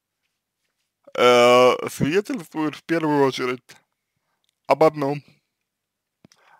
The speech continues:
О том, что человеку такое изменение отношения по какой-то причине стало выго-, выгодно, выгодным. То есть для него это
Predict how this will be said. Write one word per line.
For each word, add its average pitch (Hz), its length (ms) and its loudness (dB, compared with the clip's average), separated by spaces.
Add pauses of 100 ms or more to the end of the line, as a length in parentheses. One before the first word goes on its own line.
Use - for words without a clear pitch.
(260)
О 139 100 4
том, 170 280 -2
что 139 400 -2
человеку 160 760 -4 (1120)
такое 131 460 0
изменение 123 520 -6
отношения 156 840 -8 (1400)
по 131 80 -2
какой-то 147 420 -2
причине 151 500 -10
стало 123 360 -2
выго-, 131 340 -14
выгодно, 135 580 -8
выгодным. 135 560 -10 (1600)
То 117 80 -8
есть 127 140 -4
для 151 120 -8
него 156 360 0
это 185 420 -2